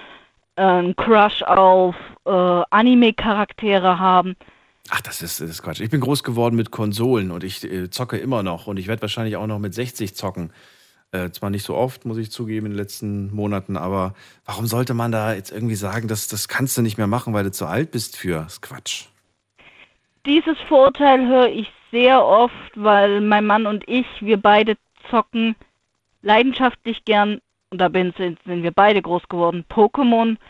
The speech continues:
Speaker 2: Mhm.
Speaker 1: Und wir haben auch beide Konsolen, ähm, D S, äh, drei D S,
Speaker 2: Mhm.
Speaker 1: Switch.
Speaker 2: Die alten Klassiker.
Speaker 1: Und,
Speaker 2: Wobei die
Speaker 1: und
Speaker 2: Switch
Speaker 1: die
Speaker 2: ist
Speaker 1: Wii
Speaker 2: neu.
Speaker 1: U und
Speaker 2: Okay.
Speaker 1: ja, die Switch ist neu.
Speaker 2: Ja.
Speaker 1: Und wir hatten halt auch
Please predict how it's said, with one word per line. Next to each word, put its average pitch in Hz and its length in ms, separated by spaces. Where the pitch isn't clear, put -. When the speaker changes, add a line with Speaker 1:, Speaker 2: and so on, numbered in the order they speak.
Speaker 2:
Mhm. 110 300
Speaker 1:
Und 220 320
wir 220 160
haben 220 160
auch 202 240
beide 220 360
Konsolen, 208 960
ähm, 180 560
D 196 220
S, 190 260
äh, 175 400
drei 196 360
D 196 240
S, 185 240
Speaker 2:
Mhm. 117 400
Speaker 1:
Switch. - 580
Speaker 2:
Die 95 80
alten 95 240
Klassiker. 85 500
Speaker 1:
Und, 214 300
Speaker 2:
Wobei 101 180
die - 60
Speaker 1:
und 233 180
Speaker 2:
Switch - 40
Speaker 1:
die 220 80
Speaker 2:
ist 202 60
Speaker 1:
Wii 220 280
Speaker 2:
neu. 220 40
Speaker 1:
U 240 120
und 226 260
Speaker 2:
Okay. - 180
Speaker 1:
ja, 170 180
die 170 240
Switch 185 200
ist 170 120
neu. 170 300
Speaker 2:
Ja. 160 120
Speaker 1:
Und 240 240
wir 262 140
hatten 254 220
halt 233 220
auch 226 140